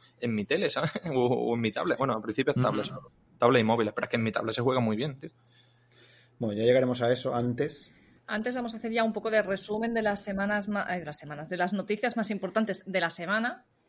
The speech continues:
Speaker 4: Y comenzamos de, con la que ya tenemos fecha para el nuevo simulador de vuelo de Mi-, Microsoft, que es Flight Simulator.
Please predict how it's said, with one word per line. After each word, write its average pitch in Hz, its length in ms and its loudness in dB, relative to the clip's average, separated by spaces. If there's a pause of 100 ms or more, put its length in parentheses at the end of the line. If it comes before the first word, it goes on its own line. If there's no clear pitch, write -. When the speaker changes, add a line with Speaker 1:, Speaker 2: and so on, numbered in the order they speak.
(500)
Speaker 4:
Y 254 100 -2
comenzamos 240 540 0
de, 254 180 0
con 247 220 0
la 240 200 4
que 240 160 -2
ya 226 140 2
tenemos 233 340 -4
fecha 247 380 -2
para 254 140 2
el 208 60 0
nuevo 208 180 2
simulador 214 520 0
de 226 100 0
vuelo 226 180 0
de 262 80 4
Mi-, 214 280 0
Microsoft, 202 640 -4
que 202 240 0
es 320 220 -4
Flight - 300 0
Simulator. 214 540 -6